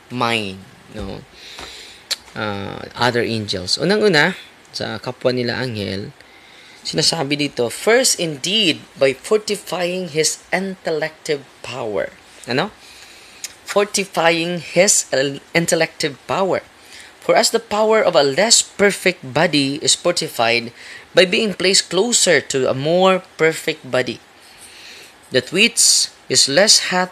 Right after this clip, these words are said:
rises from the presence of the greater heat, the greater heat. So, the intellective power of the inferior, elect-, intellective power, yung capacity ng isang, uh, mababang anghel,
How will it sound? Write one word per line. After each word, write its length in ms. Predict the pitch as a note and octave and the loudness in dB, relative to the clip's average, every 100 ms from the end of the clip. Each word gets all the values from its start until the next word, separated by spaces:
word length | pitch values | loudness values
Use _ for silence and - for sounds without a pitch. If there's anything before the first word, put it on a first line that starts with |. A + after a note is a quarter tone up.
| - | -8
rises 560 | C#3+ D#3+ G3 F#3+ F#3 F3 | -2 0 2 2 2 0
from 240 | - E3 | 0 -4
the 80 | D#3+ | -4
presence 480 | - E3+ D#3+ D#3+ D3+ | -4 -2 -2 -2 -2
of 160 | D3 D3 | -4 -6
the 80 | |
greater 480 | C#3 F#3+ B3+ B3 G3+ | -4 -4 -2 -2 -2
heat, 320 | C3+ D#3 B2 - - - - | -2 -2 -2 -4 -18 -20 -20
the 160 | - C3 | -6 -4
greater 320 | E3+ F3+ C3+ | -4 -4 -8
heat. 160 | B2 C3 - - - - - - - | -6 -8 -10 -20 -20 -20 -20 -20 -8
So, 560 | - F#3+ F#3+ F#3+ F#3+ - - - | 2 8 8 6 2 -6 -20 -8
the 160 | C3 F3 | 2 2
intellective 640 | E3+ E3 E3+ A#3+ - G3 - | 2 0 0 0 -4 -6 -2
power 320 | F#3+ F#3+ F#3 | 4 6 4
of 80 | D#3 | 4
the 80 | - | 0
inferior, 880 | F3 F3 - B3 C#4+ C4 D#3+ - - - - - - | 0 -4 0 2 4 4 0 0 -12 -20 -20 -20 -16
elect-, 400 | - D3+ - - - - | -8 -6 -6 -8 -10 -6
intellective 800 | C#3+ D#3 D#3 D#3 F#3+ - F#3 C#3 - | -6 -2 -2 -2 -4 -6 -6 -6 -8
power, 320 | C#3 C3+ - - | -6 -4 -6 -10
yung 500 | C3 B2+ B2+ A#2 - - - - - - - - - - - | -10 -10 -10 -12 -14 -20 -20 -20 -20 -8 -8 -8 -18 -18 -16
capacity 760 | - - D#3+ - C3+ - B2+ | -10 -8 -4 -4 -6 -6 -8
ng 260 | G#2+ G#2+ A2 | -6 -10 -8
isang, 560 | B2 - A2+ A2 G2+ F#2+ D#2 - - - - - - - | -4 -2 -4 -8 -14 -16 -18 -20 -20 -20 -20 -20 -20 -10
uh, 100 | A#2+ | -6
mababang 640 | B2 B2 B2 D3+ C#3+ C3+ | -4 -2 0 0 0 0
anghel, 720 | G#2+ G#2 G#2 E3+ D#3 G2+ E2+ | -2 -6 -6 -4 -2 -2 -6